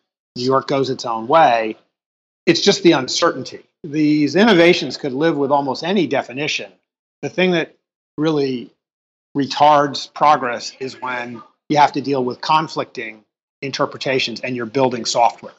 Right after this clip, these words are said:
So if you tell a software engineer, "Well, it can be this or this," it's one thing. But if it can be both at the same time, and one will get you into trouble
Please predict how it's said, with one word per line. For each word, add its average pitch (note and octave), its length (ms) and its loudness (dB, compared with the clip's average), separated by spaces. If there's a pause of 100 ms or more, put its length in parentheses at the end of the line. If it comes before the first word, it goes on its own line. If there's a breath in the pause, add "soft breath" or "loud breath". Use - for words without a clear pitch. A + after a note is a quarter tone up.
(460)
So C#3 420 2 (460)
if C#3 100 -2
you C3+ 60 -4
tell F#3+ 220 6
a E3 40 4
software D#3+ 340 4
engineer, C#3+ 420 0
"Well, C#3 200 4
it C3 100 -4
can C#3 120 -10
be B2+ 120 -2
this E3 540 0 (1800)
or F#3 220 6
this," B2 440 -6 (840)
it's - 140 -14
one F#3+ 200 2
thing. A#2 300 -8 (280)
But D#3 120 0
if C#3 80 -2
it C#3+ 60 -8
can D#3 100 -2
be C#3 100 -2
both F#3 360 4
at F3+ 100 -14
the D3+ 80 -12
same C#3+ 260 -10
time, A#2+ 480 -8 (280)
and C3+ 180 -14 (500)
one F3 220 2
will D#3+ 100 0
get D#3 200 -6
you D#3 60 -10
into B2+ 120 -10
trouble C3+ 500 0